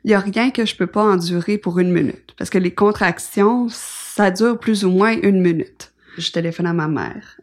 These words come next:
euh, parce que je sens, puis je me suis dit, « Si, c'est pas grave, si ça se passe pas tout de suite, bon,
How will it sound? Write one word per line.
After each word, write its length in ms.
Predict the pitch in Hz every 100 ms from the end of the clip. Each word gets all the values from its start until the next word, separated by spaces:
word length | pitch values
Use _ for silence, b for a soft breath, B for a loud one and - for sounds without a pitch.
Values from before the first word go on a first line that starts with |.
| 185
euh, 420 | 165 170 165 170 - _
parce 140 | - -
que 140 | 196
je 60 | 196
sens, 300 | - 180 190 B B B B
puis 140 | - 202
je 80 | 208
me 60 |
suis 200 | 202 -
dit, « 160 | 202 226
Si, 480 | - - 262 254 254
c'est 100 | -
pas 120 | 220
grave, 200 | 175 190
si 220 | - 214
ça 160 | 202 202
se 80 |
passe 220 | - 190 -
pas 100 | 196
tout 60 |
de 40 | -
suite, 320 | - 196 196
bon, 180 | - -